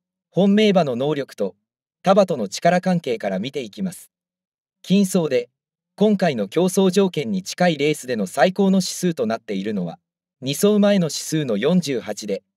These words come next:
連帯目安の黄色線を十九上回っています。一方、最低の指数となっているのは、三走前の指数の十四で、黄色線を十五下回っています。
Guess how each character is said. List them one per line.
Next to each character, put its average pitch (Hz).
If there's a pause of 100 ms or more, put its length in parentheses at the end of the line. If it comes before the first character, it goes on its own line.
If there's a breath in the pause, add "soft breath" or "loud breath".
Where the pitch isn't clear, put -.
(420)
連 185
帯 196
目 190
安 175
の 110
黄 147
色 160
線 120
を 95 (320)
十 170
九 147
上 135
回 151
っ -
て -
い 95
ま 87
す。 - (640)
一 127 (120)
方、 139 (420)
最 196
低 208
の 202
指 190
数 190
と 143
な 127
っ -
て 107
い 101
る 117
の 98
は、 85 (400)
三 196
走 202
前 190
の 165
指 -
数 151
の 107
十 131
四 156
で、 92 (520)
黄 165
色 196
線 143
を 98 (220)
十 180
五 180
下 147
回 143
っ -
て -
い 95
ま 87
す。 -